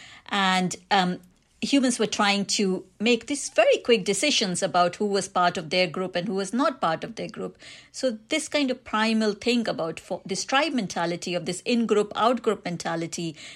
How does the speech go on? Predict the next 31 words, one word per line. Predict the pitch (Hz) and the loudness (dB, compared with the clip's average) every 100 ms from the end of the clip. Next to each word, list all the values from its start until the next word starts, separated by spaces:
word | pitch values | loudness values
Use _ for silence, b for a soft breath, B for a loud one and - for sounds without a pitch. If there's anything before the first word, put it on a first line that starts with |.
| B | B
and | - 214 | -2 2
making | 269 277 285 | 2 2 0
these | 247 220 | 0 -2
very | 196 226 226 - - | 2 2 2 -4 -2
quick | 311 311 - | 0 0 -2
decisions | 196 196 185 180 | -2 -2 -4 -6
based | - 180 175 180 | -2 -4 -2 -4
on | 165 | -4
what | 165 | -6
a | 160 | -6
person | 196 208 208 180 196 | -2 -2 -2 0 0
looked | 220 | 2
like | 208 190 185 | 2 2 2
or | 170 | 0
acted | 170 175 - 180 | 0 -2 -4 -2
like | 185 175 - B B B - | 0 -2 -6 B B B -4
was | 254 - | -4 -4
kind | - 359 302 | -8 -6 -2
of | 254 - - | -2 -2 0
emerging | 220 233 247 247 220 | 4 4 4 0 -2
from | 214 170 | -4 -6
that. | 160 160 - - B B B - | -6 -10 -12 -16 B B B -2
Um, | 240 233 220 _ _ - _ | 0 0 -2 _ _ -20 _
but, | 330 320 - _ _ _ - - | 0 0 -8 _ _ _ -8 0
but | 330 - _ _ 233 | 0 0 _ _ -2
that | 202 208 | 0 0
doesn't | 330 311 294 233 | 0 -2 2 4
necessarily | 233 220 - 233 226 | 2 0 -2 0 2
mean | 214 240 208 | 2 2 4
that | 180 180 208 | 2 2 2
those | 202 196 - - | 4 2 -2 -10